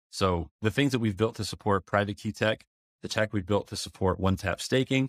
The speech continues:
and also, you know, the, the, the banking rails, the fiat kind of is what it is. It's highly regulated. So you just, you have to, you have to put a coat of paint on that and do your best. But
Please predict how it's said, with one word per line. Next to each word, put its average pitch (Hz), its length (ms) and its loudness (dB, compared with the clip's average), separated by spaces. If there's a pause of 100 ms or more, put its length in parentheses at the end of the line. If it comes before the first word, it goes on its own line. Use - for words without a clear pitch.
and 107 120 2
also, 107 600 4 (120)
you 120 80 -4
know, 107 220 0
the, 107 180 0
the, 104 160 -6
the 117 100 0
banking 135 380 2
rails, 123 320 6
the 104 100 -8
fiat 120 460 2 (260)
kind 123 240 0
of 110 80 2
is 110 160 2
what 101 160 0
it 95 80 -2
is. 104 220 0
It's - 100 -12
highly 101 240 -2
regulated. 90 600 -2
So 90 100 -6
you 90 100 -4
just, 90 220 -10 (280)
you 113 120 2
have 123 120 2
to, 107 120 4
you 113 180 2
have 135 120 0
to 95 200 0 (680)
put 151 120 2
a 135 40 2
coat 120 200 6
of 104 60 -2
paint 110 200 0
on 98 120 4
that 98 120 0
and 92 80 -2
do 95 80 0
your 87 120 2
best. 80 280 -4 (460)
But 107 240 4